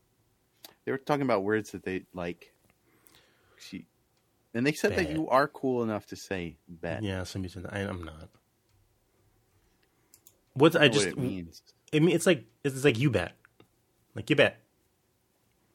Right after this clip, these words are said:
Speaker 2: But you just take out the you.
Speaker 1: Oh, okay.
Speaker 2: Right?
Speaker 1: Uh,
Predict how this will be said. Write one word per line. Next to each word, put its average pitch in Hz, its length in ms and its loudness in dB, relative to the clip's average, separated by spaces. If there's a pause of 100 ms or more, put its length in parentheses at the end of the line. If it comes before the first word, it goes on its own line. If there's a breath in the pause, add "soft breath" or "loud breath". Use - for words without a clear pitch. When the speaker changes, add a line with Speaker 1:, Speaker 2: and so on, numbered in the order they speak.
(300)
Speaker 2:
But 127 160 8
you 113 80 2
just 113 180 0
take 123 160 2
out 117 160 4
the 104 80 -4
you. 98 300 -2
Speaker 1:
Oh, 131 640 2 (200)
okay. 80 320 -10 (340)
Speaker 2:
Right? 151 320 2 (1600)
Speaker 1:
Uh, 156 360 -14